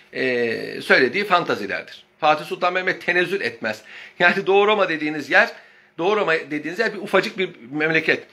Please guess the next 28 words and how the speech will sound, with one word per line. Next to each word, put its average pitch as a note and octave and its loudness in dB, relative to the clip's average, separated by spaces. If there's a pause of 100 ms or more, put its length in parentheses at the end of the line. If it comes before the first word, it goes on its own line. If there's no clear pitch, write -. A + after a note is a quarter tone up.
(160)
Yani E3 2
Fatih F#3+ 6
Sultan E3+ -2
Mehmet G#3 -2
gibi D3+ -6
gözü D#3+ -4
çok A3 -6
yukarılarda D#3 4
olan D3+ 0 (260)
bir F3 -2
adam D#3 2 (180)
tutup F#3 -6
da D#3+ -2
kendisini E3+ 2
Doğu F3+ -2
Roma'nın E3+ -4
varisi D#3 2
kabul G3+ -4
etmez F3+ 0
arkadaşlar. - -2 (280)
Fatih'i G#3+ 4
tanımamak E3 0
alametidir. G2+ -4 (480)
Fatih'i D#3+ 4
tanımamak D3 0
alametidir. G#2 -6 (2750)
Öyle, D#3 8
e, D3+ 2